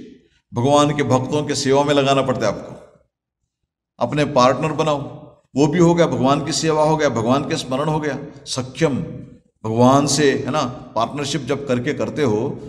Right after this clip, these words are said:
सख्यम हो गया। और उसके बाद आत्मनिवेदनम, और एक तरीका है,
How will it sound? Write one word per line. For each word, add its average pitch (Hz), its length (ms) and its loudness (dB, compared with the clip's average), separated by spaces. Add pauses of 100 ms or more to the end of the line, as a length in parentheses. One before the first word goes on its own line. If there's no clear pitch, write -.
(120)
सख्यम 170 380 -2
हो 156 160 -2
गया। 143 200 -8 (640)
और 117 120 0
उसके 120 200 -2
बाद 123 280 2 (520)
आत्मनिवेदनम, 101 1120 -2 (1200)
और 110 220 2
एक 151 220 2
तरीका 101 280 -4
है, - 400 -14